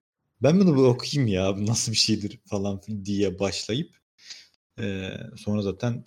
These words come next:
kırk K'da kendimi bayağı kaybettim. O bir derya deniz. Sonra işte Gaunt çok şey oldu. Daha doğrusu bu ya Gaunt falan diyoruz ama Dan Abnett muhtemelen, e, orada bizi, e, çok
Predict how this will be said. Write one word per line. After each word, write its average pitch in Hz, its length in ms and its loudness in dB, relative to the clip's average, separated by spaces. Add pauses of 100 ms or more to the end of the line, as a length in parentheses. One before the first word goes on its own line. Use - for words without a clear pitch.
(100)
kırk - 220 -18
K'da 98 260 -2
kendimi 95 480 -4
bayağı 92 300 -4
kaybettim. 90 600 -4
O 92 200 -8 (520)
bir - 160 -8
derya 92 520 2
deniz. 101 520 -2 (680)
Sonra 101 340 2
işte 104 220 0
Gaunt 110 500 2
çok - 300 -4 (280)
şey 104 200 0
oldu. 90 160 -4
Daha 175 140 6
doğrusu 208 280 2 (540)
bu 127 280 -4 (480)
ya 110 80 -6
Gaunt 101 380 0
falan 107 320 0
diyoruz 107 180 2
ama 117 220 0
Dan 101 160 4
Abnett 101 460 0
muhtemelen, 92 600 -4 (280)
e, - 160 -10
orada 92 460 -4
bizi, 92 340 -8 (120)
e, 98 320 -14
çok - 260 -10